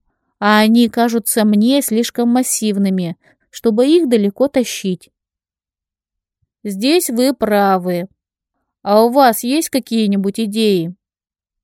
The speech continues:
«Нет», ответила Джилл, прихлебывая шерри. Я гавкнул один раз,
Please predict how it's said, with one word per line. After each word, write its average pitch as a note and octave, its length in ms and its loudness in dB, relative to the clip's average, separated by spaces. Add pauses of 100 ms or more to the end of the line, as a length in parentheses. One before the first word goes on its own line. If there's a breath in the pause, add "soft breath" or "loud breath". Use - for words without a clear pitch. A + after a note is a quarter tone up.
(600)
«Нет», B3 480 2 (640)
ответила G#3+ 580 0
Джилл, A#3+ 360 -4 (140)
прихлебывая G#3 800 0
шерри. F3+ 480 -4 (1300)
Я A#3+ 360 2
гавкнул A3+ 540 0
один G#3+ 340 2
раз, G3+ 440 -2